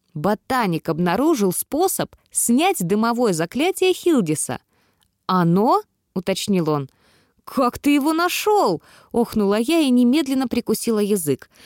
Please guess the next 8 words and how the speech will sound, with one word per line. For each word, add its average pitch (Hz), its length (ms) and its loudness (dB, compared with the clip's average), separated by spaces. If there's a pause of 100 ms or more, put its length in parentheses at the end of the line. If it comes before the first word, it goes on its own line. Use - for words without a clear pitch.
(120)
когда 202 240 -2
со 202 140 -4
стороны 202 380 -2
соседнего 147 580 -2
стола 269 440 -2
раздалось 185 480 -2
недовольное 165 580 -2
цыканье 147 640 -4